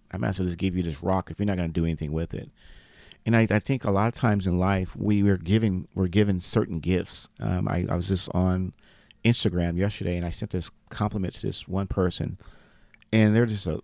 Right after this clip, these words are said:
awesome person, and they just do so many amazing things and how they keep everything balanced, and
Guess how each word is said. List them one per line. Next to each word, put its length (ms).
awesome 440
person, 500
and 80
they 140
just 400
do 120
so 140
many 140
amazing 440
things 400
and 120
how 100
they 100
keep 220
everything 340
balanced, 560
and 200